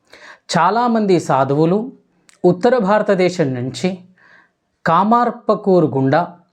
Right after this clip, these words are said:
పూరికి చేరుకునేవారు ఆ రోజుల్లో. కాబట్టి ఆ కామార్కపూర్ అనేది చాలామంది సాధువులకు బస చేయడానికి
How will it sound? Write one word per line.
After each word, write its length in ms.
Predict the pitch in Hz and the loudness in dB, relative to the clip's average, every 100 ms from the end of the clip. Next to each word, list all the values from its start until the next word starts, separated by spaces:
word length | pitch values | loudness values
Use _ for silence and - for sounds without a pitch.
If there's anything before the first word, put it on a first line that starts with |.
| _ _ _ _ 196 | _ _ _ _ 2
పూరికి 340 | 240 247 247 | 2 0 -4
చేరుకునేవారు 840 | - 160 151 151 143 123 123 165 208 | 0 0 0 -2 -4 0 2 4 2
ఆ 80 | |
రోజుల్లో. 520 | 135 117 117 120 113 - - _ _ _ _ _ - | 0 -4 -6 -8 -8 -12 -20 _ _ _ _ _ -10
కాబట్టి 540 | 120 113 120 151 180 - _ _ - - - - - | -6 -2 -2 -2 -4 -10 _ _ -20 -20 -20 -4 0
ఆ 100 | 202 | 0
కామార్కపూర్ 840 | - 175 202 254 247 233 208 190 | 0 0 0 -2 0 0 2 2
అనేది 600 | 139 139 160 151 123 131 - - _ - | 2 0 0 0 -2 -8 -18 -20 _ -2
చాలామంది 640 | 170 196 247 247 220 196 175 | 0 2 2 0 -2 -2 -2
సాధువులకు 880 | 143 135 156 190 175 - 127 123 - - _ - | 0 0 0 0 0 0 -4 -4 -10 -20 _ -4
బస 220 | 127 147 220 220 | -2 -2 -4 0
చేయడానికి 880 | 196 170 147 131 135 - 139 - | 0 2 0 -2 -4 -2 -2 -2